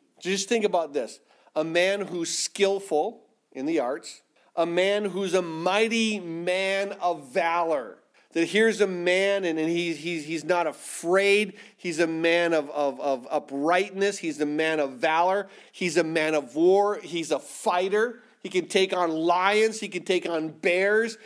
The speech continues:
He can be victorious in that. Do you want a man who's prudent in speech, one who's able to orate well? Or do you want a handsome person? Do you want the looks?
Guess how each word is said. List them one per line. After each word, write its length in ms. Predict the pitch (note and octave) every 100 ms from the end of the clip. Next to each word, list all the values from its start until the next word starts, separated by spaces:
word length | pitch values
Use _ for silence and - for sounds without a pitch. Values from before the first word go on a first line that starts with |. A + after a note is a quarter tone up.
| -
He 80 | -
can 120 | F#3
be 120 | E3 F3+
victorious 800 | E3+ E3+ - G#3 G#3+ A3+ G#3 -
in 220 | F3 E3
that. 400 | F#3+ G3 G#3 A3 - _ _ _
Do 60 | E3+
you 80 | F#3
want 220 | F#3+ G#3+
a 60 | G3+
man 320 | G3 G3 G3+
who's 260 | F3 F#3 -
prudent 480 | - G3 F#3+ F3+
in 120 | F3 D3+
speech, 680 | - - F3+ C3 - - - _
one 180 | E3+ E3+
who's 240 | D#3+ D#3
able 320 | E3 E3+ E3 D#3+
to 260 | D#3+ D3+ - -
orate 440 | E3+ E3+ D#3 D3
well? 520 | D3 D3+ C3+ G#2 G2 _ _ _
Or 220 | D#3+ F3+
do 100 | F3
you 160 | F3 F3
want 460 | D#3+ D#3+ D#3+ D#3+ E3
a 60 | D3
handsome 460 | C#3+ D3+ C#3+ D3
person? 420 | C3 D#3 D3 D3 A2+
Do 40 |
you 80 | C3
want 220 | C3 B2+
the 60 | B2+
looks? 520 | B2+ A#2 - -